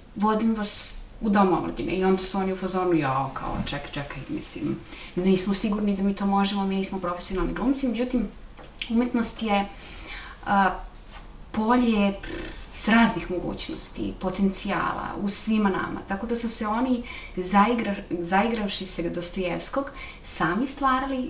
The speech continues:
bivali Dostojevski i na kraju smo, a, tu priču,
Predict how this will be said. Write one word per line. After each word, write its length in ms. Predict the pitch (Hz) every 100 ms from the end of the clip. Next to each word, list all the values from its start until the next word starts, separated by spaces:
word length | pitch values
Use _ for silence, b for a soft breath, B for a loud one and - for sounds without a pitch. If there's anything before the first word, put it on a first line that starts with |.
| 170
bivali 280 | 190 220 262
Dostojevski 760 | 254 254 254 247 254 254 -
i 40 | 208
na 120 | 190
kraju 300 | - 214 233
smo, 420 | - 220 196 185 B B B - 185
a, 220 | 180 175 190 -
tu 140 | 233
priču, 440 | 226 233 226 220